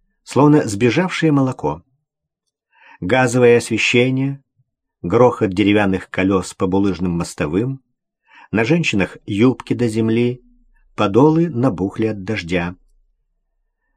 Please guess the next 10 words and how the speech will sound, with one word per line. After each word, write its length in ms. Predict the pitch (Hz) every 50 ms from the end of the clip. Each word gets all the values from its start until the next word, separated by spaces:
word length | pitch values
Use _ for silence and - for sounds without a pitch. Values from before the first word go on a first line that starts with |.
| _ _ _ _ _ _ _
Влажный 580 | - - 92 123 156 185 196 165 127 117 104 98
осенний 640 | - 107 113 - - - 127 113 107 101 101 98 95
воздух 560 | 90 90 98 98 98 87 85 92 - - -
пропах 580 | - - 98 95 - - 143 165 170 - - - _ -
угольным 560 | 135 147 139 120 135 135 131 135 131 120 90
дымом, 520 | 82 98 107 107 101 95 95 98 101 98 _ _ _ _ _ _ - - -
от 160 | - 95 - -
которого 380 | - 110 - 131 123 120 123
чернеет 640 | 120 - - 135 123 113 120 123 135 139 139 135 110
бельё, 640 | 90 104 123 113 107 95 98 107 107 104 104 107